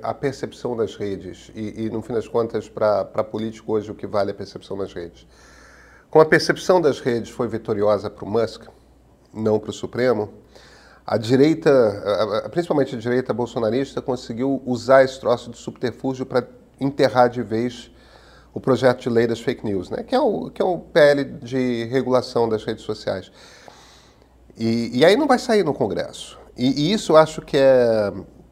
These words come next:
uma grande derrota. Uma grande derrota. Eu acho que isso é um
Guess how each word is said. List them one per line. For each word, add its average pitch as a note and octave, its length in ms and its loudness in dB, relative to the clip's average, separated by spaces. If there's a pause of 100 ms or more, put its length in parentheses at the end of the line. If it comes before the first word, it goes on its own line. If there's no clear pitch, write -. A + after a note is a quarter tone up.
(480)
uma B2 180 2
grande C#3+ 320 4
derrota. - 440 -4 (560)
Uma A#2 120 -4
grande C3 280 2
derrota. G#2 360 -8
Eu - 80 -8
acho C#3 160 -2
que - 80 -20
isso - 80 -2
é D#3 40 0
um C#3 100 -4